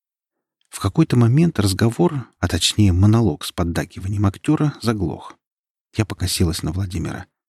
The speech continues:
Он неотрывно наблюдал за актрисой. «Слушай, Серёжа,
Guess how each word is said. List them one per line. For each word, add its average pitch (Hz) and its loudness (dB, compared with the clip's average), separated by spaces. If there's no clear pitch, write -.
Он 87 4
неотрывно 113 4
наблюдал 92 2
за 90 0
актрисой. - -8
«Слушай, - 0
Серёжа, 113 2